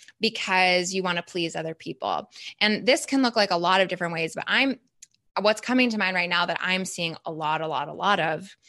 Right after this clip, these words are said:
uh, in the last year is so many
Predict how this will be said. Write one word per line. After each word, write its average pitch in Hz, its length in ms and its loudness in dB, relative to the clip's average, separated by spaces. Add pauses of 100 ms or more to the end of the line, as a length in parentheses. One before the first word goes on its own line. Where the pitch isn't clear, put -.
(420)
uh, 165 300 2
in 180 100 -2
the 165 80 -2
last 160 380 -2 (260)
year 156 540 -4 (480)
is 185 480 2 (400)
so 220 560 2
many 196 640 0